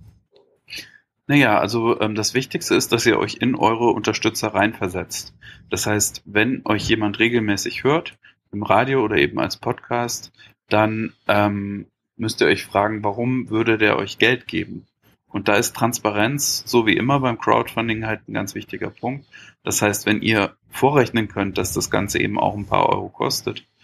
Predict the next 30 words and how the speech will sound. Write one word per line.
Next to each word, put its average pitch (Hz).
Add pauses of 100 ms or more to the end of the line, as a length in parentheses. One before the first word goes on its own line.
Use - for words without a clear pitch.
(360)
äh, 101
und 98
zwar 101
nicht 107
eure 104
Zeit, 117
sondern 101
auch -
Equipment 117
oder, 107 (400)
äh, -
andere 113
Kosten, 117
die 113
ihr 110
eben 95
habt, - (640)
dann 110
ist 117
es -
gut, 127
weil 98
das 98
sehen 117
die 117
Leute 113
ein, 127
dass -
wenn -
man 101